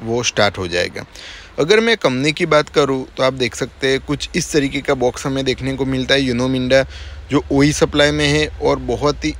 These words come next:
अच्छे पार्ट बनाती है, यहाँ पे हम क्लियरली देख सकते हैं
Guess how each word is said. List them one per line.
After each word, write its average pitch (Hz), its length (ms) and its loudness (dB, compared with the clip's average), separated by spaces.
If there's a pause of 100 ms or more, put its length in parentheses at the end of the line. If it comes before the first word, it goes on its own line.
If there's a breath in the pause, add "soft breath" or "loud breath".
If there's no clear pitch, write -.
अच्छे 143 280 0
पार्ट 131 300 2
बनाती 131 460 0
है, 135 100 2
यहाँ 123 240 0
पे 131 160 0
हम 131 200 -2
क्लियरली 135 440 0
देख 127 220 0
सकते 135 300 -2
हैं 139 100 4